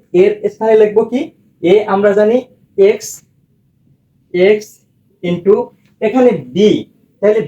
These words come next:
ভি স্কয়ার। তাহলে আমরা এখানে আবার মনে করেন, এ, এই জায়গায় যদি আমরা টু নেই, টু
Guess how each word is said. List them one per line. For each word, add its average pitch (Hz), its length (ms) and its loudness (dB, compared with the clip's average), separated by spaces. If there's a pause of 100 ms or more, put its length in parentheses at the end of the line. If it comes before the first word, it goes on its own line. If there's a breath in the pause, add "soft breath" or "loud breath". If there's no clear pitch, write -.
ভি 175 140 -4 (320)
স্কয়ার। 190 320 0 (340)
তাহলে 220 280 2
আমরা 220 160 -4 (120)
এখানে 233 220 -2 (120)
আবার 214 220 2
মনে 220 200 0
করেন, 226 180 2 (180)
এ, 196 40 2 (320)
এই 202 180 2
জায়গায় 214 280 2
যদি 208 120 0 (100)
আমরা 202 180 0 (280)
টু 226 160 -6
নেই, 220 220 4 (1000)
টু 202 120 -6